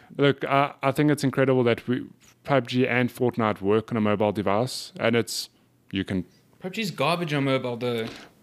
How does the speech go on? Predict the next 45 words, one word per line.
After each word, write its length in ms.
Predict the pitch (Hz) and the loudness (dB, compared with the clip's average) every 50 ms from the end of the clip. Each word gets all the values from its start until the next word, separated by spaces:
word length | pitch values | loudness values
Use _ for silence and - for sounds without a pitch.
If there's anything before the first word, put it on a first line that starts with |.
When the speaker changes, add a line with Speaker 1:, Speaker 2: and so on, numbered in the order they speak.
| _ _ _ _ _ _ | _ _ _ _ _ _
Speaker 1:
But 140 | - 175 170 | 2 4 4
it 100 | 170 151 | 4 4
runs. 440 | 170 190 185 131 107 98 98 98 - | 4 4 4 4 0 -2 -4 -4 -2
Speaker 2:
I 40 | 160 | 0
mean, 180 | 175 170 170 165 | 0 2 2 2
Speaker 1:
It 80 | 170 | 4
Speaker 2:
Fortnite's 200 | 143 180 190 196 | 6 6 6 6
Speaker 1:
doesn't, 240 | 190 214 214 208 - | 6 4 2 2 0
Speaker 2:
good, 220 | - 139 131 120 117 113 - - | -2 -2 -2 -2 -2 -6 -6 -2
Speaker 1:
it 100 | - 180 | 0 2
Speaker 2:
but 60 | 127 | 4
Speaker 1:
doesn't 320 | 180 190 196 180 226 214 180 | 6 6 6 6 4 4 6
run 220 | 175 175 180 190 | 6 6 6 4
on 140 | 156 156 156 | 4 2 2
a 40 | 151 | 2
P 280 | 147 - - - 175 170 | 0 -2 -2 0 2 2
C, 540 | 160 - - - 147 123 104 95 90 92 98 - - _ - | 2 0 0 2 2 2 2 2 -2 -4 -6 -10 -16 _ 0
but 140 | 143 170 180 | 2 4 4
Speaker 2:
you 60 | 185 | 6
Speaker 1:
it'll 160 | 170 180 175 | 6 6 6
Speaker 2:
play 120 | 165 - 160 | 6 8 6
Speaker 1:
run 80 | 156 | 6
on 60 | 170 196 | 6 6
Speaker 2:
mostly 140 | 202 190 175 | 4 4 4
Speaker 1:
your 80 | 170 165 | 4 4
Speaker 2:
with, 100 | 196 175 | 4 4
like, 80 | 180 151 | 6 6
Speaker 1:
phone. 140 | 120 107 101 | 6 6 4
Speaker 2:
fucking 300 | - 98 - 175 160 131 | 2 2 2 2 0 2
bots 440 | - 120 139 160 156 - 190 - | 2 2 2 2 2 0 -2 0
and, 200 | - 139 - - | 0 -2 -2 -2
Speaker 1:
<laughs> 40 | - | -2
Speaker 2:
nah, 140 | 110 107 101 | -6 -6 -6
fuck, 260 | 101 - - 107 104 - - | -8 -14 -16 -16 -14 -14 -14
like, 120 | - - | -4 2
Speaker 1:
But 120 | - 202 196 | 4 6 6
it'll 120 | 214 202 | 8 6
run 260 | 175 165 170 190 208 208 | 6 6 6 6 6 4
on 140 | 208 190 | 4 4
a 80 | 175 165 | 4 2
phone, 440 | 151 - - 170 143 117 107 107 113 | 2 2 2 4 6 6 4 4 2
which 80 | 120 113 | 0 2
Speaker 2:
Ugh. 60 | 120 | 2
Speaker 1:
doesn't 200 | 156 151 165 175 | 2 2 4 2
make 180 | 156 147 139 | 2 2 0